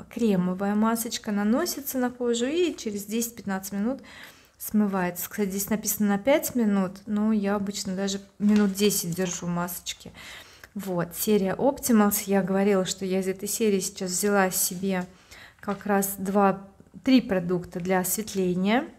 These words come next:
Это такая ситуационная, э, вынужденная мера, чтобы выровнять тон лица. Здесь есть скраб отшелушивающий, средство для очищения кожи, выравнивания тона лица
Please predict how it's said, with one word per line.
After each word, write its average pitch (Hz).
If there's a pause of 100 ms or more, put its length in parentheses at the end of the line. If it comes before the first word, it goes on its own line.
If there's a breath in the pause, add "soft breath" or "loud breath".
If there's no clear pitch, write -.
(120)
Это -
такая 190
ситуационная, 233 (460 loud breath)
э, 196
вынужденная 196
мера, 277
чтобы 226
выровнять 196
тон 196
лица. 202 (1400 loud breath)
Здесь 214
есть 180
скраб 185
отшелушивающий, 294
средство 220
для 196
очищения 190
кожи, 196
выравнивания 233
тона 302
лица 285